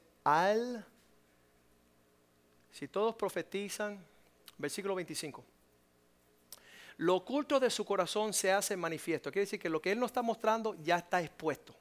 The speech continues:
porque está en un em-, ambiente del reino de Dios. En el reino de Dios, aún el oro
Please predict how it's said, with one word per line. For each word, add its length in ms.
porque 140
está 140
en 60
un 120
em-, 120
ambiente 480
del 140
reino 240
de 60
Dios. 240
En 140
el 100
reino 240
de 80
Dios, 340
aún 300
el 180
oro 380